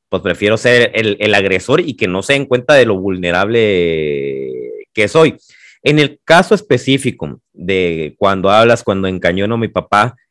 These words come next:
en un, en un coraje, yo lo tengo ya en la mente, pero porque leo los testimonios.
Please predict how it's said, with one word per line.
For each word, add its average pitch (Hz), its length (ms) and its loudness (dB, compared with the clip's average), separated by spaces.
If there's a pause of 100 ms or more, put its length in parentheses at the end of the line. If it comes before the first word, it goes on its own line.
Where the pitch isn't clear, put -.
(120)
en 87 180 -2
un, 98 280 -4
en 92 220 -4
un 98 240 -6
coraje, 110 560 0 (500)
yo 131 460 2
lo 185 200 4
tengo 175 480 0
ya 135 300 2
en 180 120 2
la 170 100 4
mente, 156 500 -2 (220)
pero 131 280 4
porque 107 400 0
leo 190 300 6
los 139 180 2
testimonios. 95 720 -4